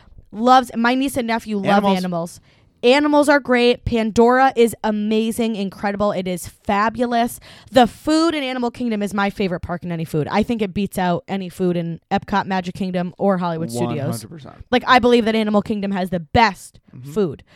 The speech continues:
Speaker 1: which is why it's hard for me to now say that it's a half-day park, because you can't eat everything from twelve to one. You can't.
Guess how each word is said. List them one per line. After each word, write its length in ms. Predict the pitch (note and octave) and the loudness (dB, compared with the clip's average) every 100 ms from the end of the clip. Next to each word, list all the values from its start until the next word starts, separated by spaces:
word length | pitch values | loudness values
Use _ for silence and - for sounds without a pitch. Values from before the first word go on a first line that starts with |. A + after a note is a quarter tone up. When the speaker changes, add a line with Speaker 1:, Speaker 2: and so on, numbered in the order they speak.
| - | -4
Speaker 1:
which 160 | B3 C4 | 0 2
is 100 | A#3+ | 2
why 220 | B3+ B3 | 6 6
it's 80 | A#3 | 4
hard 260 | - C#4+ C#4+ | 2 2 2
for 120 | B3+ | -2
me 100 | A3 | -2
to 100 | G#3 | -2
now 200 | G3 G3 | -2 -2
say 240 | - G3 | -2 -4
that 100 | G3 | -2
it's 140 | F#3+ G3 | -4 -4
a 40 | |
half-day 380 | F#3 F3+ - F#3 | -4 -4 -4 -8
park, 380 | - F#3+ B3+ _ - - | -4 -4 -4 _ -20 -10
because 200 | A#3 A#3 | -4 -4
you 80 | G#3 | -4
can't 300 | - C4+ C4 B3 | -4 -4 -2 -2
eat 180 | C#4+ - | -4 -2
everything 680 | G3 F#3 F3 F#3 E3+ E3 _ | -4 -4 -12 -10 -10 -12 _
from 180 | - G3 | -10 -10
twelve 320 | - G3+ F3+ | -4 -4 -4
to 120 | - E3+ | -6 -10
one. 280 | C#3+ C#3+ _ _ _ _ - | -10 -12 _ _ _ _ -6
You 100 | G#3 | -4
can't. 300 | - F3+ | -4 -6